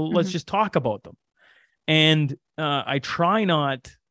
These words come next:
Speaker 1: uh, I try really hard not to be like, "Well, I believe and you need to believe," 'cause I, I, I don't know that. If somebody finds somebody that's a really good guest they want me to bring on, I try, um, because I wanna
Speaker 2: Mm-hmm.
Speaker 1: hear everybody out. I think that's the best way we get to a solution faster.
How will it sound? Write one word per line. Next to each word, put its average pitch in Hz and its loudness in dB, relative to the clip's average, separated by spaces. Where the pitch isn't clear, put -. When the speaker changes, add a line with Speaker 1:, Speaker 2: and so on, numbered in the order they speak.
Speaker 1:
uh, 110 -8
I - -14
try 165 -2
really 160 2
hard 143 0
not 123 -6
to - -20
be 127 -6
like, 113 -8
"Well, 107 -8
I 226 0
believe 180 0
and 135 -4
you 190 -2
need 180 -2
to 156 -6
believe," 143 -2
'cause 135 -6
I, 131 0
I, 120 -6
I 107 -6
don't 156 -6
know 98 -10
that. 107 -10
If 127 -10
somebody 190 -2
finds 160 -6
somebody 151 -6
that's 131 -10
a 123 -10
really 143 -2
good 127 -6
guest 127 -6
they 123 -8
want 120 -6
me 123 -8
to 110 -10
bring 117 -6
on, 151 -6
I 104 -10
try, 143 -6
um, 123 -2
because 135 -4
I 131 2
wanna 147 -2
Speaker 2:
Mm-hmm. 180 -4
Speaker 1:
hear 147 -2
everybody 127 -2
out. 139 0
I 131 -6
think 139 -6
that's 135 -4
the 127 -12
best 131 -6
way 135 -2
we 127 -4
get 123 -6
to 117 -10
a 107 -8
solution 143 -6
faster. 147 -8